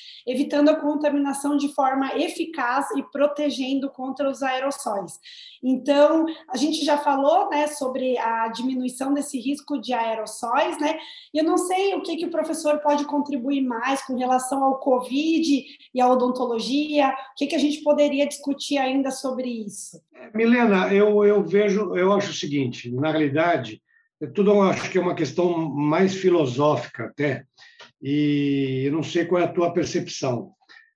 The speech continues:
Speaker 2: É, mas eu diria, é, que quando começou a, a, essa pandemia, essa loucura, né, num primeiro momento, né, os nossos alunos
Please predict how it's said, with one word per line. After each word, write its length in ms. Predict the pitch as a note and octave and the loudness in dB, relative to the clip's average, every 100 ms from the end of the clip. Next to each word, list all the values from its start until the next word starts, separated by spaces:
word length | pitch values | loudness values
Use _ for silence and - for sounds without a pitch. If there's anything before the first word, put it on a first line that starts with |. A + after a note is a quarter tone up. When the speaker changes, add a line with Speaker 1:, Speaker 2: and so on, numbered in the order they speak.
| _ - | _ -4
Speaker 2:
É, 340 | E3 F3 F3 | 2 4 2
mas 300 | E3 F3+ F3+ | 0 0 2
eu 100 | G#3 | 2
diria, 720 | B3 F#3 D3+ E3 F3 C3 - - - | 2 2 2 4 4 2 -2 -12 -8
é, 260 | C#3 C#3+ B2+ | -4 -2 -4
que 140 | D3 | -4
quando 240 | G3+ A3+ | 0 2
começou 560 | G3+ F3 B2+ - D#3+ C#3+ | 2 2 2 2 2 2
a, 80 | A2+ | 0
a, 840 | G2+ G#2+ G2 F#2+ - _ B2 A#2+ | -4 -10 -12 -20 -20 _ -20 -14
essa 260 | B2 - B2+ | -12 -10 -6
pandemia, 560 | D3+ C3+ B2 C#3+ C#3 A2+ | -2 0 0 2 0 -2
essa 180 | - | -4
loucura, 640 | C3 B2+ - D#3+ D3 A2+ - - | -4 -4 -4 0 0 -2 -10 -10
né, 240 | C#3+ D#3+ D#3+ - _ _ - | -6 -6 -8 -20 _ _ -2
num 220 | E3+ G3+ | 0 4
primeiro 320 | G#3 G#3 G3+ | 6 6 6
momento, 720 | D#3 C3+ D#3 E3 - G2+ F#2 | 4 2 2 0 -2 -14 -12
né, 300 | B2+ D3 D3+ | -6 -4 -4
os 200 | B2+ A#2+ | -4 -4
nossos 440 | C3 G3 F#3+ E3+ C3+ | 2 2 2 0 -2
alunos 720 | A#2+ B2+ D3 A#2+ - - | 0 2 0 -2 -6 -18